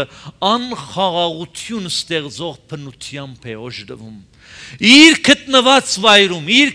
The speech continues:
գտնված միջավայրում խառնաշփոթություն և դակնուվրայություն է ստեղծում։ Շատ վտանգավոր է անխաղաղ մարդու հետ ճանապարհ ելել, անխաղաղ մարդկանց հետ գտնվել, անոնք, որոնք գրիվ են սիրում, խառնաշփոթություն,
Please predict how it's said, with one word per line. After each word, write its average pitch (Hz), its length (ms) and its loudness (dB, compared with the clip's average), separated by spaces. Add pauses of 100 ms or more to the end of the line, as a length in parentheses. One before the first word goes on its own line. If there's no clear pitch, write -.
գտնված 269 600 4 (120)
միջավայրում 233 680 4 (380)
խառնաշփոթություն 240 1400 0
և - 180 0 (240)
դակնուվրայություն 160 1040 -6
է - 60 -18
ստեղծում։ - 580 -18 (540)
Շատ 202 460 -2
վտանգավոր 165 720 -4
է - 20 0 (400)
անխաղաղ 175 680 -6 (100)
մարդու 147 400 -10
հետ 139 200 -10
ճանապարհ 139 440 -6
ելել, 131 280 -8 (280)
անխաղաղ 165 480 -6
մարդկանց 143 520 -12
հետ 135 180 -16
գտնվել, 113 420 -16
անոնք, 135 200 -16
որոնք 127 260 -12
գրիվ 120 300 -12
են 117 100 -18
սիրում, 107 460 -16 (920)
խառնաշփոթություն, 135 840 -16